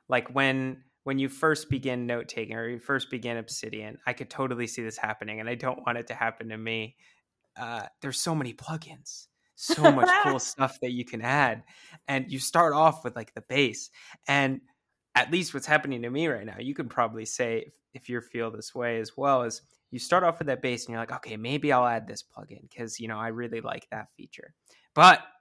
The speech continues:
Speaker 1: I'll stop there. I'll stop there. Oh, that's a cool plugin. Whoa, Nicole, uh,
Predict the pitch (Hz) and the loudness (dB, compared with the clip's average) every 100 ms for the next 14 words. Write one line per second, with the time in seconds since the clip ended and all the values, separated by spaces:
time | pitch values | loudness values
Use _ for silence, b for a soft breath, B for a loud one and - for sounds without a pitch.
0 | - 127 - - 127 127 107 - - - | -2 -2 0 2 2 2 -12 -16 -16 -10
1 | 110 - - - - - 160 202 196 131 | -10 -12 -16 -16 -8 6 10 12 12 12
2 | 120 185 247 165 - 139 117 - 123 120 | 10 8 8 4 0 0 0 4 4 6
3 | 127 135 170 - 160 226 262 202 139 151 | 2 -2 -4 -4 4 8 10 8 4 0
4 | - 214 - - 135 107 147 | 2 0 -2 -6 -6 -4 -4